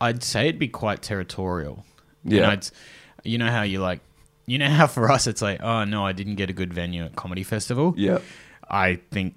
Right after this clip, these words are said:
Speaker 1: this would be like that big time.
Speaker 2: Yeah,
Speaker 1: Like,
Speaker 2: right.
Speaker 1: "Oh, fuck, I'm right at the back of S-,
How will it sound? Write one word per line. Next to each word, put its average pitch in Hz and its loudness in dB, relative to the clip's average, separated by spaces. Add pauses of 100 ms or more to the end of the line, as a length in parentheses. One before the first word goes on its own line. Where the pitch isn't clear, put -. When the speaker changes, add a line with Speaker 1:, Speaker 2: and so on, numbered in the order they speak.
(160)
Speaker 1:
this - -4
would 92 -6
be 95 -2
like 85 -4
that 87 -2 (840)
big - -6
time. 87 -8 (120)
Speaker 2:
Yeah, 90 2
Speaker 1:
Like, 85 0
Speaker 2:
right. 90 2
Speaker 1:
"Oh, - -8
fuck, - -6
I'm 117 0
right 127 4
at 120 0
the 117 -2
back 110 -6
of - -10
S-, - -2